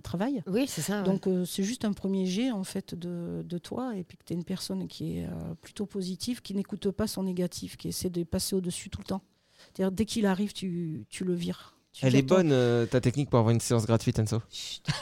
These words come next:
Speaker 1: tu,
Speaker 2: ça
Speaker 1: tu,
Speaker 2: marche.
Speaker 1: tu vires, tu vires ton, ton négatif très vite.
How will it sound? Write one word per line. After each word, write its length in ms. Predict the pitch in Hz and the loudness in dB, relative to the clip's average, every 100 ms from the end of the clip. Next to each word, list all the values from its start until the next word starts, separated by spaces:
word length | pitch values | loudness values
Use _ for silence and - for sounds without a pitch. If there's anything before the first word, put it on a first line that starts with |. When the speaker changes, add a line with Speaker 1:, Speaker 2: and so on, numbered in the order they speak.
| 247 247 | 2 2
Speaker 1:
tu, 140 | - 214 | 2 2
Speaker 2:
ça 140 | 196 | 4
Speaker 1:
tu, 80 | 202 | 4
Speaker 2:
marche. 240 | 240 190 - | 4 4 4
Speaker 1:
tu 120 | 240 | 4
vires, 360 | 196 240 220 196 | 4 4 2 0
tu 160 | - | 0
vires 180 | 208 247 | 2 2
ton, 880 | 220 196 190 185 180 180 175 170 165 151 165 170 170 _ _ _ | 2 0 0 0 -2 -2 -4 -4 -6 -8 -10 -12 -16 _ _ _
ton 140 | 190 | -2
négatif 500 | 196 190 190 - 214 | 0 2 0 -2 -8
très 200 | - 202 | -6 -4
vite. 320 | 185 190 - | -2 -4 -8